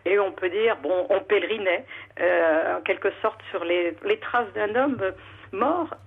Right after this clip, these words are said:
Et, euh, à l'époque, dont on se refusait d'a-, d'accepter le, le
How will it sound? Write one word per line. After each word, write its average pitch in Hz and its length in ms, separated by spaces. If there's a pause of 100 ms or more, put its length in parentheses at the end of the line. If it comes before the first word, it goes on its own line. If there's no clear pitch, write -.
Et, 226 340
euh, 208 160 (220)
à 240 100
l'époque, 277 360
dont 277 180
on 262 100 (160)
se 277 60
refusait 285 680
d'a-, 190 200
d'accepter 202 800
le, 185 200
le 185 160